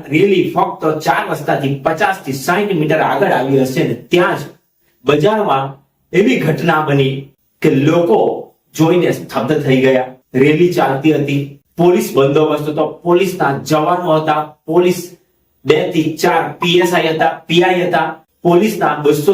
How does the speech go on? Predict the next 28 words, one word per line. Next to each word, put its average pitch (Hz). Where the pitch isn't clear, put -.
થી 143
પાંચસો 165
જવાનો 175
હતા 160
અને 156
આ 151
ઘટના 139
બનવા 117
પામી. 87
તમે 185
પણ 240
એકવાર 226
વિચાર 208
કરશો 214
કે 208
ઘટના 180
શું 139
છે. -
ઘટના 196
વિચારશો, 196
તમે 175
ઘટનાના 185
દ્રશ્યો 175
જોશો, 190
તમે 175
પણ 170
ચોંકી 185
જશો 175